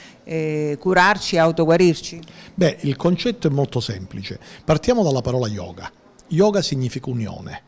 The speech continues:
Speaker 2: Ora, unione di cosa? L'unione che dobbiamo raggiungere è quella tra noi,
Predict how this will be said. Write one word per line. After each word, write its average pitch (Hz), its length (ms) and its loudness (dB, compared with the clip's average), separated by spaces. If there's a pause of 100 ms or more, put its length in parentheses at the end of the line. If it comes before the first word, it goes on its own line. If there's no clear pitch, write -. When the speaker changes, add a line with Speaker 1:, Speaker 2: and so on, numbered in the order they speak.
(380)
Speaker 2:
Ora, 139 180 2
unione 139 320 -2
di 110 120 -6
cosa? - 420 -12 (1200)
L'unione 165 480 2
che 143 80 0
dobbiamo 131 320 0
raggiungere 139 500 0
è 98 60 -8
quella 110 320 -6
tra 110 140 -10
noi, 120 500 -4